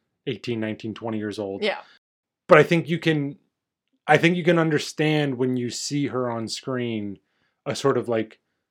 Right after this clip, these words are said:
Speaker 1: I think you would be drawn to her. You would sort of be like,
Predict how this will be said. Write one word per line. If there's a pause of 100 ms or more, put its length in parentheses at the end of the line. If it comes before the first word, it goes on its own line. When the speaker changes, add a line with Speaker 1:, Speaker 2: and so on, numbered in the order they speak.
(160)
Speaker 1:
I
think
you
would
be
drawn
to
her.
You
would (800)
sort
of
be
like,